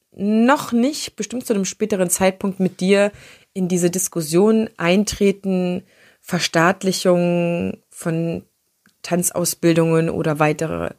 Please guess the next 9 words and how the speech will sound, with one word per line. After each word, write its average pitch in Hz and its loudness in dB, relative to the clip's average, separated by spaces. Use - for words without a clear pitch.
Privatisierung, 175 0
m-, 151 -6
mehr 165 2
Anbieter 185 2
auf - 0
dem 170 -4
Markt 156 -2
et - -10
cetera. 147 -8